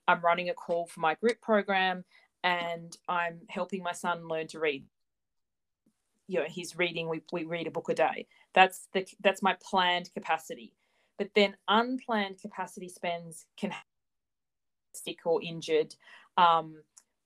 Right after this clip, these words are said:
you know, we could run late, the car could break down, um, you get some bad news. And when capacity, like, we have crammed too much in or overscheduled ourselves, we don't have any space or room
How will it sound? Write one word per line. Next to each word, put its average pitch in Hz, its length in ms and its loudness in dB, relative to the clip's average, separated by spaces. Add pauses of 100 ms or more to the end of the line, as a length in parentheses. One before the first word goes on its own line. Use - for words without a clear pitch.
(140)
you 208 380 2
know, 190 80 4
we 202 120 2
could 208 200 2
run 180 220 6
late, 165 260 2
the 180 80 -8
car 170 280 0
could 185 180 -10
break 160 280 -2
down, 156 420 -6 (360)
um, 170 160 -6
you 180 80 -10
get 190 260 0
some 185 120 -8
bad 160 340 0
news. 156 600 -10 (460)
And 185 200 -2
when 208 240 2 (1200)
capacity, 190 580 -4
like, 165 160 -2
we 180 140 -4
have 175 160 -10
crammed 170 560 -4
too 190 160 -4
much 160 260 -2
in 160 160 -4
or 151 160 -2
overscheduled 180 840 0
ourselves, 156 800 -2 (400)
we 190 140 6
don't 196 240 2
have 180 240 0
any 170 160 -8
space 175 480 -2
or 156 220 -8
room 170 340 0